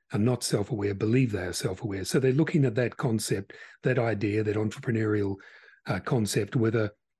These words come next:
with a very subjective set of criteria. You know, they're passionate about it, they believe in it. Why wouldn't anyone want to buy it? Why wouldn't anyone see it as valuable?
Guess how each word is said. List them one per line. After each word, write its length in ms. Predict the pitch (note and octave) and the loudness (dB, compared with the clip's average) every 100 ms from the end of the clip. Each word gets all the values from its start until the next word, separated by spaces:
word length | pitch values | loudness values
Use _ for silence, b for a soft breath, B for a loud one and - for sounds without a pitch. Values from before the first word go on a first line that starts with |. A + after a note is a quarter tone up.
| _ - | _ -4
with 140 | A#2 | 2
a 20 | |
very 180 | C#3 C3 | 4 4
subjective 800 | - C3 G#2 C3 - B2 G2 - _ _ _ - | 2 -2 0 -2 0 -2 -2 -6 _ _ _ -12
set 300 | - B2+ A#2 | -2 -2 -2
of 100 | G2 | -2
criteria. 720 | C#3+ G2+ - C#3+ A2 F#2 F2+ _ _ - | -2 -2 2 2 2 0 -8 _ _ -4
You 80 | |
know, 60 | G#2 | -2
they're 100 | G#2 | -2
passionate 460 | - C3+ - - A2+ | 0 0 2 0 2
about 220 | A2 B2 | 2 0
it, 80 | A#2+ | 0
they 80 | |
believe 360 | G2 G#2 A2+ A2+ | 0 2 2 4
in 60 | A#2+ | 2
it. 160 | C#3 - B B | 0 -4 B B
Why 160 | - B2+ | 0 2
wouldn't 240 | A#2 A#2+ | 2 4
anyone 300 | A#2 A#2 A#2 | 4 4 4
want 140 | A#2 A2+ | 4 2
to 20 | |
buy 260 | G2+ B2+ G#2 | 2 0 0
it? 80 | |
Why 160 | G2+ A2+ | 0 0
wouldn't 240 | G#2+ G#2+ | 0 2
anyone 300 | A2 G#2+ G#2+ | 2 2 0
see 200 | G2+ C3+ | -2 0
it 100 | A2+ | 0
as 100 | G#2+ | -2
valuable? 500 | G#2 A#2+ B2 G#2 F2 | -2 0 0 -2 -6